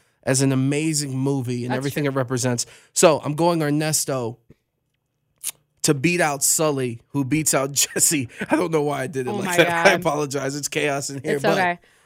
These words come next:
Speaker 2: Honestly, I, the fact that I let Flick advance, it was almost kind of a, a little bit of an upset because I think if, if the Squeeze Toys were going up against Jesse, I, I, I would have a different answer. And I love Flick.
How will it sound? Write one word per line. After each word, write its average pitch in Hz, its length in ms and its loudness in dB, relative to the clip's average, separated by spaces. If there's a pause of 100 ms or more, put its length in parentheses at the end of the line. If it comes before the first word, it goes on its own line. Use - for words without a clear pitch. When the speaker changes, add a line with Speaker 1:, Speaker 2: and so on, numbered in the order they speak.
Speaker 2:
Honestly, 294 440 2
I, 233 300 2
the 214 140 -2
fact 269 260 2
that 381 80 2
I 349 100 4
let 226 260 0
Flick 214 300 -6
advance, 190 400 -2
it 240 60 -4
was 214 80 -4
almost 214 200 -6
kind 247 140 -6
of 247 60 -6
a, 214 220 -2
a - 20 -2
little 196 180 -2
bit 226 80 0
of 196 60 -2
an 190 120 -8
upset 247 380 -4
because 208 160 -4
I 208 80 0
think 269 160 -6
if, 320 100 -10
if 202 120 -14
the 185 60 -6
Squeeze 214 600 -6
Toys 240 380 -2
were 214 60 -8
going 180 260 -4
up 190 80 -6
against 190 260 -6
Jesse, 190 420 -6
I, 170 100 -4
I, 165 320 -6
I 175 100 -4
would 185 80 -4
have 180 160 -2
a 180 40 -6
different 185 360 -10
answer. 277 580 -6 (640)
And 220 100 -2
I 247 80 4
love 233 240 2
Flick. - 400 -6